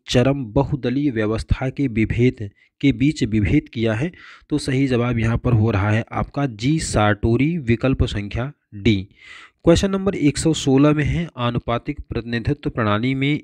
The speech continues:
एकल संक्रमणीय मत प्रणाली का निम्नलिखित में से कौन सा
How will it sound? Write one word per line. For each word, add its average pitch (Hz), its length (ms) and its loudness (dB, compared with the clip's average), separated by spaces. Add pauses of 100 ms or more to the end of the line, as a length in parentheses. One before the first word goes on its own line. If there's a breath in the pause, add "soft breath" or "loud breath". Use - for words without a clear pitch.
एकल 156 300 0
संक्रमणीय 127 760 -2
मत 120 240 -6
प्रणाली 113 440 -2
का 127 220 -4
निम्नलिखित 113 680 -2
में 117 160 -2
से 107 240 0 (460 loud breath)
कौन 156 260 2
सा 165 340 -4